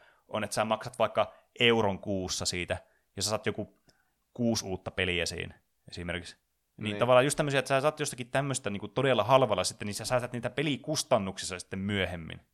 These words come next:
Speaker 2: Mm.
Speaker 1: Et se tavallaan, vaikka, sä et, kun sä osaat aina pleikkarille peliin, sä joudut ostamaan sen joko A, pleikkaristoresta, tai sitten jostakin,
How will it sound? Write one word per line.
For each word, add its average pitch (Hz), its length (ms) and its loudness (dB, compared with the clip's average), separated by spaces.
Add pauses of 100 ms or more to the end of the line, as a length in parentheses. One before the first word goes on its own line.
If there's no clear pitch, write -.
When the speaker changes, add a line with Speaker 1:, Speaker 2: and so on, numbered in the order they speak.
(300)
Speaker 2:
Mm. 113 220 -4
Speaker 1:
Et 107 160 0
se 117 280 0 (260)
tavallaan, 120 440 6
vaikka, 135 240 2 (280)
sä 120 120 -2
et, 151 120 -6
kun 175 80 0
sä 170 40 6
osaat 151 260 -2 (440)
aina 131 120 0
pleikkarille 113 460 2
peliin, 82 260 -10 (340)
sä 123 80 -2
joudut 120 160 -2
ostamaan 147 240 2
sen 113 120 -4
joko 139 340 0 (400)
A, 117 200 10 (220)
pleikkaristoresta, 131 640 2 (460)
tai 127 160 10
sitten 120 400 2 (300)
jostakin, 110 640 -2